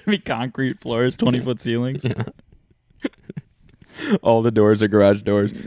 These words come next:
Speaker 2: Like, when you wanna get
Speaker 1: <laughs>
Speaker 2: from the living room
Speaker 1: Yeah.
Speaker 2: to your bedroom, you have to open a garage door.
Speaker 1: The guest room's a paint booth. It's all vented.
Speaker 2: Yeah. All the walls are garage doors, too. So you press one <laughs> button and it just goes brrrr, like, the whole house starts
Speaker 1: Or you
Speaker 2: making
Speaker 1: can do the emergency close, which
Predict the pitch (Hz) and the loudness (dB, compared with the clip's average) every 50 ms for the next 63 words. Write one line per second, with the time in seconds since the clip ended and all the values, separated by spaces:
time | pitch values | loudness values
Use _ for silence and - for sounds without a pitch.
0 | - - - 139 143 120 139 151 151 156 151 156 - - 143 160 156 - - 170 | -10 0 2 2 4 4 4 4 4 4 4 6 4 4 6 4 2 2 0 -2
1 | - - 143 139 143 156 156 151 139 131 131 127 139 147 147 147 147 156 160 - | 0 2 2 2 2 2 2 0 2 2 2 2 4 4 4 4 4 4 4 4
2 | 135 131 120 117 120 117 120 135 135 135 131 113 110 120 - 127 127 113 123 120 | 4 4 4 4 2 4 4 2 2 2 2 2 2 4 4 4 4 4 2 0
3 | 120 110 113 107 104 104 107 110 107 110 107 107 107 107 104 - - - - - | 2 4 4 4 4 4 2 2 0 2 2 4 2 0 -2 -4 -8 -8 -6 -4
4 | 143 117 110 - - 123 117 113 123 - - - 117 113 113 - 117 113 113 113 | -6 -6 -4 -4 -4 -4 -2 -4 -6 -6 -4 -4 -4 -4 -4 -4 -6 -6 -4 -4
5 | 120 - _ _ _ _ _ _ _ _ _ _ _ _ _ - 139 123 120 110 | -6 -8 _ _ _ _ _ _ _ _ _ _ _ _ _ -2 0 0 0 2
6 | 107 123 117 113 - 135 123 120 131 127 _ _ _ _ - - 110 110 120 110 | 0 0 0 0 -2 -4 -4 -4 -6 -8 _ _ _ _ -16 -6 0 2 4 4
7 | 104 104 123 135 - _ _ _ _ _ - 117 120 135 127 135 120 113 113 113 | 4 2 0 -4 -12 _ _ _ _ _ 0 2 2 4 4 2 2 4 4 6
8 | 117 117 113 107 107 90 104 95 85 90 95 90 78 71 92 104 - - - 90 | 6 4 4 0 0 0 0 0 0 -2 -4 -6 -4 -4 -4 -4 -6 -6 -6 -4
9 | - 98 - - 135 139 135 139 139 - 165 147 147 - 131 123 120 127 131 123 | -2 -4 -2 2 2 2 4 2 2 2 4 4 4 4 4 4 2 2 2 0
10 | 113 113 113 107 131 135 135 127 117 110 113 - 123 113 101 123 117 196 - - | 0 0 2 2 0 2 2 0 0 0 0 -2 -2 -2 0 0 2 2 4 4
11 | 175 170 165 165 175 180 - 156 139 120 131 120 117 135 135 131 131 127 120 123 | 2 2 4 4 4 4 4 0 -2 -2 -2 0 2 4 4 4 4 4 2 2
12 | 135 139 135 - 135 127 - 175 - 120 123 - - 165 156 139 147 131 127 135 | 2 0 -2 0 0 2 4 4 4 4 4 4 4 4 4 4 2 0 0 2
13 | 143 147 147 131 135 135 - - 139 - - - 139 143 131 131 127 120 113 135 | 2 2 2 0 -4 -8 -4 -4 -4 -4 -4 0 2 4 4 4 2 2 -2 -6
14 | 123 - | -10 -10